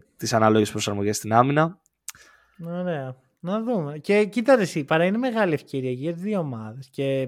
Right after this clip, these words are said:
Speaker 1: Μμμ.
Speaker 2: θεωρώ ότι οι Celtics το βλέπουν αυτό. Δηλαδή, είναι οριακά, πας, περνάς αυτή τη σειρά και κλειδώνεις μια θέση στον τελικό του
Speaker 1: Ναι.
Speaker 2: N B A.
Speaker 1: Αυτό, αυτό. Γιατί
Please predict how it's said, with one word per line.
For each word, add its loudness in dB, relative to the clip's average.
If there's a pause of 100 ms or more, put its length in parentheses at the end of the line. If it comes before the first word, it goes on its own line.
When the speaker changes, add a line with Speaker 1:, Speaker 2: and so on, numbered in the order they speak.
(140)
Speaker 1:
Μμμ. 2
Speaker 2:
θεωρώ 6
ότι 4
οι 4
Celtics 4
το 4
βλέπουν 4
αυτό. -6 (200)
Δηλαδή, 4 (1120)
είναι 8
οριακά, 12
πας, 4 (280)
περνάς 2
αυτή -4
τη -10
σειρά 6
και 4 (320)
κλειδώνεις 4
μια 2
θέση 0
στον -2
τελικό 4
του 0
Speaker 1:
Ναι. 4
Speaker 2:
N -2
B 4
A. 8 (720)
Speaker 1:
Αυτό, 8
αυτό. 2
Γιατί 4